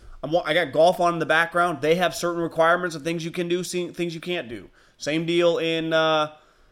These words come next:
basketball's a little different 'cause there's not equipment. Like baseball, right? There are certain weights of a bat,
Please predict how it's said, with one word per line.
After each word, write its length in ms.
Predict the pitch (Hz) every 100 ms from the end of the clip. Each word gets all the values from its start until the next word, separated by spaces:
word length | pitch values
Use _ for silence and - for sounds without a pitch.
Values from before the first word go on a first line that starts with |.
| _ -
basketball's 460 | 156 151 147 147 131
a 40 |
little 220 | 131 147
different 300 | 139 127 131
'cause 80 | 120
there's 160 | 123 120
not 160 | 127
equipment. 480 | 110 - 143 101 -
Like 140 | 127
baseball, 520 | 139 175 185 120 98 95
right? 240 | 104 131
There 160 | 139 131
are 60 |
certain 480 | - 151 131 131 123 _ _ _ _ _ 123 120 -
weights 440 | 143 131 147 147
of 100 | 139
a 60 | 135
bat, 400 | 135 147 151